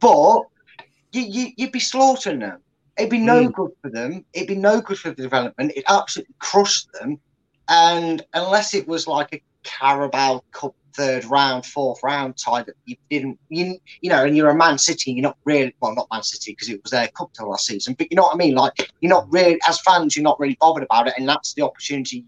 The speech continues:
Speaker 1: give them. You can't do that to young players. You've got to integrate them. That's where Leicester have been so good. Whether we've kept them or sold them on over the years,
Speaker 2: Mm.
Speaker 1: you know, you, you're talking about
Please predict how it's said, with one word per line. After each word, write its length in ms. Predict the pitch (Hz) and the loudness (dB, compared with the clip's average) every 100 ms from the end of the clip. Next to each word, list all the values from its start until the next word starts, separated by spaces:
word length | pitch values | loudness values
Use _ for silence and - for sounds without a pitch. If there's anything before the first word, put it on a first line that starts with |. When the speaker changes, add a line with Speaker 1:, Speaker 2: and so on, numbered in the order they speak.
| - | -4
Speaker 1:
give 160 | 170 - - 110 | -4 -4 -14 -8
them. 160 | 139 - _ _ _ _ _ - | -8 -10 _ _ _ _ _ -14
You 120 | 156 | -4
can't 280 | 208 226 143 | 2 2 4
do 220 | 196 190 | 4 4
that 200 | 156 - | 2 -2
to 200 | - 127 | -8 -8
young 220 | 127 117 - | -8 -10 -8
players. 300 | 117 110 101 | -8 -8 -6
You've 200 | 151 147 | -6 -4
got 260 | - 180 - | 2 0 0
to 180 | - 151 | -8 -6
integrate 600 | 170 151 - 123 113 - | -4 -4 0 0 0 -6
them. 140 | 92 _ _ _ _ _ | -16 _ _ _ _ _
That's 300 | - 180 - | 2 2 4
where 120 | 196 185 | 2 4
Leicester 320 | 180 175 165 | 2 2 -2
have 80 | 160 | -2
been 180 | 151 143 | -2 -2
so 280 | - 147 | 0 0
good. 200 | 143 147 - | 0 -4 -2
Whether 200 | 175 175 | -2 -2
we've 220 | 170 - | -14 -10
kept 260 | - 220 - | -2 -2 -2
them 140 | 220 | 0
or 100 | 196 | 0
sold 320 | - 190 190 | 2 0 0
them 140 | - 196 | 0 4
on 200 | 175 139 | 4 2
over 120 | 127 | -4
the 80 | 131 - | -8 -10
years, 260 | 117 151 - _ _ | -6 -4 -6 _ _
Speaker 2:
Mm. 200 | 120 107 101 - | -20 -20 -20 -6
Speaker 1:
you 80 | 151 | 2
know, 160 | 147 151 | 4 4
you, 320 | 156 156 139 | 2 -2 -4
you're 100 | 143 | -4
talking 400 | 160 185 180 165 | -2 -4 -6 -4
about 300 | 151 143 127 | 0 0 -2